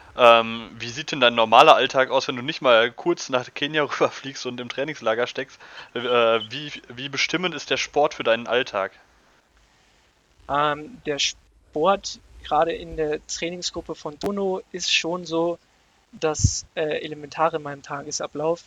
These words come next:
Speaker 2: Ähm, ich baue da, äh, ein bisschen, ähm, meine Uni drumherum, äh, halt auch Rücksprache mit Tono und sag dann, da muss ich in die Uni, da kann ich nicht irgendwas rumbasteln.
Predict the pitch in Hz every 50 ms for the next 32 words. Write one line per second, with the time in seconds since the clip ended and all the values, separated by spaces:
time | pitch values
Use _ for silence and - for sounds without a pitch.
0 | _ _ - 151 147 147 143 143 151 156 - - 170 - - - 143 139 160 160
1 | 160 151 156 151 147 - _ _ _ _ _ _ _ _ _ _ _ _ _ _
2 | _ _ - 170 165 165 175 170 - 190 165 175 180 - - 175 165 156 160 165
3 | - - 165 156 156 151 147 147 147 147 147 - _ _ _ _ 147 143 147 147
4 | 143 147 151 151 - - 160 160 165 190 - - - 160 156 147 147 160 175 185
5 | 185 196 220 - 196 151 147 147 147 - - 165 165 160 165 151 - 226 220 -
6 | - - 208 196 190 185 175 165 - - 165 170 170 165 160 156 156 160 156 -
7 | - 156 151 151 - _ _ _ _ _ _ _ _ _ _ _ _ _ _ _
8 | _ _ - 143 147 160 175 202 202 - 196 - 196 175 170 170 196 208 190 180
9 | 180 175 175 170 160 156 147 143 - - - 180 185 175 - - 170 170 170 -
10 | - - 220 185 165 165 156 160 156 - - 170 180 185 185 180 175 - - -
11 | 175 175 175 175 175